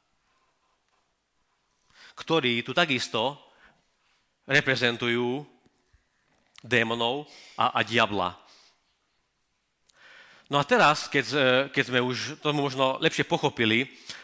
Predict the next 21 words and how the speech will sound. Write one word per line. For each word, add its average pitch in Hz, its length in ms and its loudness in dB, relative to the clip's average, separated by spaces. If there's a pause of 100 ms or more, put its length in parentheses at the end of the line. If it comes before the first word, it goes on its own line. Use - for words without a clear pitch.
ale, 107 400 2
a, 120 440 2
a 113 120 0
vidíme, 135 400 -2
že 117 360 0
všetky 147 280 -6
tieto 113 560 0
zvieratá 113 640 0
reprezentujú 113 960 -2 (240)
aj, 110 160 2 (240)
aj 113 160 2 (480)
diabla 120 440 2
a 104 60 0
démonov, 113 540 2 (1120)
možno 135 240 0
ľahšie 160 220 0
pochopíme 120 920 -2
význam 117 680 -2 (420)
niektorých 131 640 -4
iných 107 360 -4 (560)
zvierat, 110 560 -2